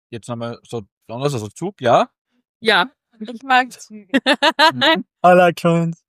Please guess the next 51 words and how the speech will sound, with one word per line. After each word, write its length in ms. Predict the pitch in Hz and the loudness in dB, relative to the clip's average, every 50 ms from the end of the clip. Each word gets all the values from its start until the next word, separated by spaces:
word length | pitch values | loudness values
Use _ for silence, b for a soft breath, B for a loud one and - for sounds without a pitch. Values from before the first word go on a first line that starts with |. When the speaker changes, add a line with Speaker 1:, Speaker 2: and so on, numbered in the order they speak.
| _ _ _ _ _ _ - | _ _ _ _ _ _ -8
Speaker 2:
Ich 120 | 233 233 208 | -4 -2 -2
würd 120 | 247 240 | -2 -2
voll 140 | - - 339 | -2 -4 -2
gern 160 | - 320 320 | 0 0 0
mit 160 | 302 302 - | 0 -2 -4
den 160 | - 277 254 | -4 -4 0
eigenen 320 | 226 202 226 269 285 269 254 | 0 0 0 0 -4 -6 -4
Nightjets 480 | 226 180 175 - - - 190 - - | -4 -4 -4 -6 -10 -12 -12 -14 -14
fahren 260 | - - 196 185 190 180 | -10 -4 -4 -4 -4 -4
von 160 | - - 127 | -8 -6 -4
Speaker 1:
Oh 60 | 120 | -2
Speaker 2:
der 40 | 117 | 0
Speaker 1:
ja, 60 | 110 | 0
Speaker 2:
Ö 100 | - - | 0 -2
B 40 | - - | -2 -2
B. 160 | 185 180 180 | -2 -2 -2
Speaker 1:
ja. 40 | 180 | -4
Speaker 2:
Die 160 | 175 - 196 208 | -6 -10 -12 -12
schauen 160 | - 202 202 | -12 -12 -10
nämlich 200 | 208 208 208 196 | -8 -8 -8 -10
total 300 | - _ - 190 190 202 B B B B B B B B _ _ _ _ - | -10 _ -2 0 0 0 B B B B B B B B _ _ _ _ -14
nice 540 | 190 185 190 190 220 262 240 233 - - - | -10 -6 -2 0 0 0 0 0 -4 -4 -4
aus. 480 | 196 175 143 - - - - - _ _ _ _ _ | -4 -6 -8 -12 -16 -18 -18 -20 _ _ _ _ _
Speaker 1:
Mhm. 340 | 131 131 131 131 127 143 147 _ _ _ _ _ _ _ | -12 -12 -10 -10 -12 -14 -16 _ _ _ _ _ _ _
Speaker 3:
Mhm. 480 | - 220 202 196 180 180 202 202 226 240 _ _ _ _ _ | -20 -20 -20 -20 -20 -20 -20 -20 -20 -20 _ _ _ _ _
Speaker 2:
Vor 100 | - 220 | -4 -2
allem 80 | 202 202 | -2 -2
die 80 | 196 202 | -2 -4
Mini-Caravans, 720 | 196 202 233 233 233 190 - 202 190 190 180 190 190 180 | -6 -6 -6 -8 -8 -8 -4 -4 -4 -2 -2 -4 -6 -6
die 100 | - 196 | -10 -12
finde 200 | - - 196 196 | -14 -14 -14 -14
ich 40 | 196 | -10
mega 220 | 196 190 180 190 | -8 -8 -6 -8
cute. 340 | 185 - - 202 190 190 - | -8 -10 -12 -16 -16 -14 -8
Speaker 1:
Martin, 480 | 110 131 147 156 151 139 123 117 101 _ _ | 0 0 2 2 4 2 0 0 -4 _ _
wie 100 | - 120 | -18 -16
schaut's 200 | 113 - 123 - | -12 -12 -14 -12
bei 80 | - 127 | -10 -8
dir 160 | 120 127 113 | -8 -6 -8
aus? 80 | 104 - | -8 -4
Speaker 4:
Ich 160 | - 170 180 | 0 0 2
lieb 240 | 156 175 202 185 - | 4 4 4 2 2
Roadtrips, 680 | 160 151 139 147 - - - 196 208 - - - - - - | 2 2 2 2 0 0 -2 -2 -2 -2 -6 -12 -12 -10 -8
also 180 | 135 135 - | -8 -6 -6
ich 60 | 135 | -6
fahr 180 | - - 135 110 117 | -2 -2 -2 -2 0
sehr 320 | - - - 175 151 139 | -2 -2 0 2 2 0
gern 180 | - 151 139 139 | 2 0 -2 0
mit 140 | 139 135 - | -2 -6 -6
dem 80 | - 120 | -4 -2
Auto. 380 | 110 123 123 - - 160 160 | -2 -2 -2 0 -2 -2 -2